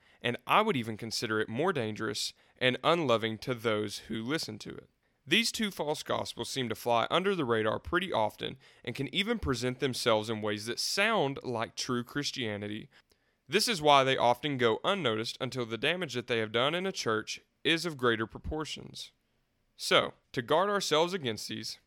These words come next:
let's dive right into progressive Christianity.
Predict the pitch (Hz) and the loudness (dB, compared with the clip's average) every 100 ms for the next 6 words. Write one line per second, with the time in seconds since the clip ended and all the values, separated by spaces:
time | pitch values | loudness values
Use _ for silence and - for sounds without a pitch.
0 | _ - 123 - 117 131 120 107 107 127 | _ -2 -2 -2 4 6 6 2 2 4
1 | 170 170 147 143 120 117 110 120 107 - | 4 2 -4 -6 -2 -2 -2 -4 -10 -16
2 | _ _ - 113 120 113 107 110 110 | _ _ -4 -4 -2 -2 -2 -8 -18